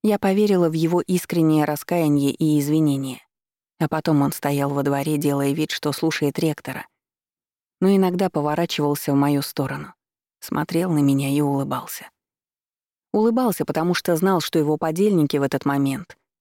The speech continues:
явились в общежитие и сотворили подобное. "Мой брат порой говорил одну вещь", заявила я Ширашу, когда демон остановился напротив меня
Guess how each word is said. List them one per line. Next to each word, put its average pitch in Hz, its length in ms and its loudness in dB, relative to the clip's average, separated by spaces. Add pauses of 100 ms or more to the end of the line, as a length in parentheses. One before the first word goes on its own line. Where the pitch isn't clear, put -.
(300)
явились 180 440 2
в 147 40 2
общежитие 156 680 0
и 135 40 0
сотворили 143 520 0
подобное. 143 680 -4 (1300)
"Мой 180 200 2
брат 175 300 -2
порой 156 280 0
говорил 160 400 2
одну 147 220 0
вещь", - 440 -2 (800)
заявила 143 500 2
я 139 200 0
Ширашу, 156 500 -2
когда 143 300 -2
демон 151 320 2
остановился 143 680 0
напротив 135 500 -4
меня 139 320 0